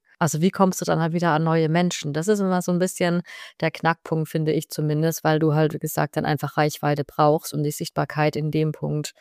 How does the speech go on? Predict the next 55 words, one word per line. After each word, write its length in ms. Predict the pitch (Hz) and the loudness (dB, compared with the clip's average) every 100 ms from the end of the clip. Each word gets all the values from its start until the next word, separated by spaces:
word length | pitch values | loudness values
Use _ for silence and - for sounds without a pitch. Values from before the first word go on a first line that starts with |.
| - | 0
wichtig 400 | 165 160 - 139 | 4 4 2 0
ist. 280 | 143 139 - - | 0 -2 -10 0
Aber 260 | 165 180 | 2 4
das 160 | 175 156 | 2 0
darf 240 | 160 160 | 0 0
ja 40 | 147 | -2
jeder 260 | 151 156 | 0 -2
für 120 | 147 147 | -2 -8
sich 220 | - 156 | -8 -8
entscheiden, 480 | 147 - 143 151 156 | -8 -4 -2 -2 -2
wenn 100 | 147 | -4
du 80 | |
sagst, 380 | 151 143 143 - | -4 -2 -4 -2
„Boah, 260 | - 147 143 - - - | 2 4 4 -2 -16 -4
ich 140 | 196 | 2
hab 180 | 190 170 | 2 2
voll 180 | - 156 | 4 4
Bock 200 | 165 160 | 4 2
drauf 280 | - 147 - | 4 2 2
und 100 | 156 | -6
steh 180 | - 160 | -4 -2
da 160 | 151 | -2
zu 100 | - | 0
einhunderttausend 720 | 110 151 151 143 - 143 147 | 0 0 0 -2 -2 -4 -4
Prozent 340 | - 147 151 143 | -8 -8 -4 -2
dahinter 380 | 147 160 156 143 | -2 -2 -2 -2
und 80 | |
ich 140 | 147 - | -4 -4
liebe 200 | 190 151 | -2 0
es, 200 | 143 - | 0 -4
in 60 | |
die 60 | 143 | -12
Kamera 420 | - 160 143 143 | -8 -6 -4 -6
zu 100 | - | -6
sprechen 380 | 143 - 151 151 | -12 -8 -8 -6
und 120 | 147 | -6
sichtbar 320 | 190 - 156 | -6 -2 -2
zu 160 | - 151 | -2 -2
werden 360 | 147 147 143 131 | 0 0 -2 -6
und 220 | 147 143 | -6 -6
Produkte 380 | - 196 - 160 | -2 -2 -2 -12
zu 140 | 156 | -6
verkaufen“, 560 | 151 - 147 147 - 147 _ _ _ | -6 -2 -2 -2 -6 -12 _ _ _
dann 140 | 165 | 0
ist 160 | 170 160 | 0 -4
es 80 | 156 | -4
natürlich 400 | 160 - 156 - | -4 0 -2 0
voll 160 | 165 | 2
dein 220 | 160 156 151 | 2 2 2
Ding. 260 | 180 190 | 2 2
Aber 260 | - 156 151 | 2 2 2
wenn 140 | 156 | -2
du 100 | 165 | -4
sagst, 460 | 170 - 156 156 - | -4 0 0 0 0
„Ha, 300 | 160 170 | 4 4